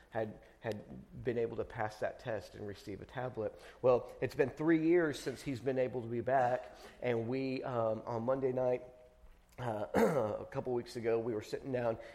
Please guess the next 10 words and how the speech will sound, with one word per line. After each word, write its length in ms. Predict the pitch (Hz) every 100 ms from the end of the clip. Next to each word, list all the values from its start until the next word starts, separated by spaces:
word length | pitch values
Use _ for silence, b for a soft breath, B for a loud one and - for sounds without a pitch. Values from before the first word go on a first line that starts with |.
| B -
in 400 | 127 117 117 117
Camp 320 | 139 131 131
Willow 180 | 127 117
Park, 400 | - 123 113 - B B -
and, 540 | 113 107 110 110 110 -
uh, 260 | 110 104 104 - -
and, 300 | 110 110 104 - -
uh, 140 | 98 -
seventeen, 800 | - 123 120 - 139 131 131 - - -
uh, 200 | 120